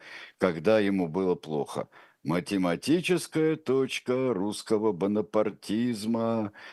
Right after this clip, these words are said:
И облака расступились, и северное солнце готово бу-, было погладить его по голове. «Ты знаешь, что такое математическая точка?» —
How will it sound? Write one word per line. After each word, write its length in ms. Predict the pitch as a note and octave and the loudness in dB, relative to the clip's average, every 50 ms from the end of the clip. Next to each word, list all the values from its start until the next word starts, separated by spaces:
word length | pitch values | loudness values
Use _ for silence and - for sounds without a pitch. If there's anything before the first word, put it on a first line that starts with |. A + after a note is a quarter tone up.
| - - _ | -20 -12 _
И 100 | - - | -2 0
облака 440 | F2+ F#2 D#2+ F2+ G2 G2 - G#2+ G#2 | 0 0 2 0 0 2 2 2 2
расступились, 880 | G2+ G2+ - - - G2 F2 - G2+ A2 A#2+ A#2 A2 G#2+ F#2 - - - _ _ _ _ _ | 2 2 -2 -4 -4 -6 -4 -2 -2 -2 0 0 0 -2 -2 -6 -12 -18 _ _ _ _ _
и 100 | - E2 | -6 -4
северное 560 | - - - G2 F#2+ G#2 G#2 G#2 A2 G#2+ G#2+ | 0 2 2 4 4 4 4 4 4 2 2
солнце 540 | G2 - - - A#2 B2+ C3+ C3 C3 - B2+ | 2 0 0 2 4 4 4 2 0 -2 -2
готово 440 | A2 A2+ A#2 - - B2 A#2+ A#2+ A#2 | 0 0 0 0 0 0 0 0 0
бу-, 300 | G#2+ G#2 G2+ A2+ A2+ - | 0 0 0 -2 -2 -4
было 360 | - E2+ D#2 B2 A#2 A2+ A2+ G#2+ | -4 -2 0 0 0 2 0 0
погладить 680 | - G#2 G#2 G#2 F#2+ G#2 G#2+ A2 G#2+ G#2 G2+ - - | 2 2 0 2 2 4 4 4 4 2 -2 -4 -4
его 220 | G#2 G2 F2+ G2+ F#2+ | -4 0 0 0 0
по 160 | - - F2+ | -2 -4 -4
голове. 540 | E2 F2+ F2 F2 E2+ D#2 D2 C#2 C#2 - - _ - - - - _ _ _ _ _ _ _ _ | -2 0 0 0 0 0 -2 -4 -4 -6 -10 _ -20 -20 -20 -20 _ _ _ _ _ _ _ _
«Ты 140 | - F#2 E2+ | -2 -2 -2
знаешь, 500 | D#2 D#2+ F2+ G2+ A2 B2 C3 C3 B2+ - | -2 -2 0 2 2 4 2 2 0 -2
что 300 | - - - - D#2+ D2+ | -4 -6 -6 -6 -6 -4
такое 420 | - F2 E2 - F2 E2+ D#2+ D#2+ | -4 -4 -4 -2 0 0 0 0
математическая 1120 | E2 E2+ E2 - E2+ D#2+ D#2+ D#2+ - - F#2 E2+ - E2 D#2+ - - - E2+ D#2 D#2+ D#2+ | -2 -2 -4 -4 -4 -4 -4 -4 -4 -4 -4 -4 -4 -6 -8 -6 -4 -4 -2 -2 -2 -2
точка?» — 760 | D#2+ - E2+ E2 E2 E2 - - - - B2 A#2+ B2+ B2+ A#2+ | -4 -4 -4 -4 -4 -4 -6 -8 -8 -6 -6 -6 -6 -8 -10